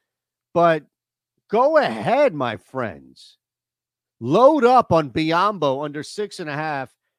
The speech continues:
at plus one oh five. These are broken lines. Do you understand? You understand what I'm saying here? They should not be plus money. Now, this doesn't guarantee. Well, he said it was gonna win. No, I, I, I didn't guarantee it.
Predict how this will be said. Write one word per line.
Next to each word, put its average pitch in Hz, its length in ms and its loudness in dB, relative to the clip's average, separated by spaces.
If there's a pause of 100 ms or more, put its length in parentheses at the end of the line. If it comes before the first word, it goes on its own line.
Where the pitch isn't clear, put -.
(140)
at 143 180 -10
plus 165 300 -8
one 151 160 -6
oh 143 140 -4
five. 156 260 -6 (400)
These 240 300 -6
are 262 200 0 (160)
broken 196 800 -6
lines. 131 680 -6
Do 131 80 -10
you 139 40 -4
understand? 185 560 -8 (480)
You 135 100 -12
understand 165 320 -10
what 170 40 -10
I'm 156 60 -14
saying 202 260 -8
here? 202 280 -8 (960)
They 175 140 -4
should 190 300 -4
not 196 340 -2
be 202 140 -10
plus 175 480 -4
money. 147 340 -8
Now, 147 220 -2
this 175 180 -10
doesn't 190 380 -10
guarantee. 170 760 -8
Well, 139 180 -14
he 127 220 -12
said 196 360 -14
it - 20 -14
was 180 220 -14
gonna 180 260 -10
win. 170 400 -12
No, 214 220 2
I, 202 280 0
I, 190 280 -6
I 202 100 -4
didn't 208 240 -10
guarantee 170 800 -6
it. 143 200 -6